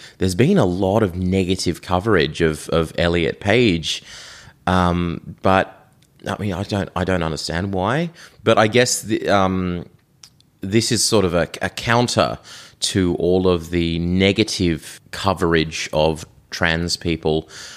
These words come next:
with a lighthearted, sometimes lighthearted, sometimes not, pretty meme-filled and fun-filled journey into what it's, and she, she does cover part of her transition journey as well,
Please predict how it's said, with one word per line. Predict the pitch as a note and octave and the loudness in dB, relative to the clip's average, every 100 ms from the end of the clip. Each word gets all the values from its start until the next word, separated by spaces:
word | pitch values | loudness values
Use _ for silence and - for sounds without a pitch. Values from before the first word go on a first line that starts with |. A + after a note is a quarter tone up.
| - | -8
with | G2 F#2 | 0 4
a | F2+ | 4
lighthearted, | F#2 F#2+ A2+ - G#2+ G2 F2+ F#2+ F#2+ - | 4 4 2 0 0 2 2 0 -2 -4
sometimes | - F2 E2+ D2+ D2 | -4 -4 -4 -6 -6
lighthearted, | D2 C#2+ F#2 D#3+ F3 | -6 -2 0 0 -2
sometimes | F2 D2+ D#2 C2+ | -4 -4 -6 0
not, | A2+ F#3+ - - - - - | 2 2 -2 -16 -18 -20 -4
pretty | F3+ A#2 | 0 2
meme-filled | F#2+ F#2+ G2 G2 - F#2+ F#2 G2 F2+ | 4 4 4 2 2 2 4 2 0
and | F2 E2 | -2 0
fun-filled | F#2+ F#2+ - F#2+ F2 E2+ - - - _ _ _ - | 0 0 2 2 2 -2 -8 -20 -20 _ _ _ -12
journey | F#2+ F#2 F#2+ G2 F#2 - | -2 0 2 2 0 -2
into | F#2+ F2 F#2 | -4 -2 0
what | F2 F2+ | 2 0
it's, | - | 0
and | A2 A#2+ | -2 -2
she, | - C3 - | -2 -4 -6
she | - | -2
does | A#2+ C3 | 0 0
cover | - F#2+ F2+ G2+ | -2 -2 2 2
part | F#2 - F#2 - | 0 0 2 2
of | G2 F2+ | 0 -2
her | F#2 F#2 F#2 | -2 0 -2
transition | - - E2+ E2 A#2+ C3 | -4 -6 -6 -4 -6 -6
journey | A#2 A#2+ A#2+ | -2 0 0
as | G#2 | 0
well, | G#2+ A#2 A2+ | 2 4 2